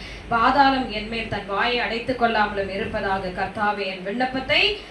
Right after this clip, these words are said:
கேட்டருளும். உம்முடைய தயை நலமாய் இருக்கிறது, உமது உருக்கமான இரக்கங்களின்படி எனக்கு என்ன பண்ணுங்க?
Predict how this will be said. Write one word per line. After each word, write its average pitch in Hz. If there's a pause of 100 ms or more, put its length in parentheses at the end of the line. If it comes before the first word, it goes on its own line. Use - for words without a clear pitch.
(160)
கேட்டருளும். 226
உம்முடைய 202
தயை 262
நலமாய் 339
இருக்கிறது, 320
உமது 262
உருக்கமான 370
இரக்கங்களின்படி 370
எனக்கு 349
என்ன 339
பண்ணுங்க? 339